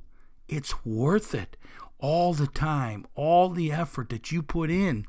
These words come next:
is worth it. Remember, the difference between a winner and a loser is the winner kept going when the loser gave up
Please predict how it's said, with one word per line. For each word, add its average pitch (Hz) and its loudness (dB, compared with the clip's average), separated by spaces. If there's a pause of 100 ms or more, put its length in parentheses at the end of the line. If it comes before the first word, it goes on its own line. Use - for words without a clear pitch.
(260)
is 127 -6
worth 180 0
it. 104 -8 (400)
Remember, 175 2
the 131 0
difference 170 -2
between 165 -4
a 123 -6
winner 185 2 (340)
and 117 -2
a 113 -4
loser 117 6 (600)
is 104 -10
the 92 -8
winner 107 2 (420)
kept - -4
going 101 -6 (360)
when 104 -6
the 101 -4
loser 113 -2 (320)
gave 120 -4
up - -8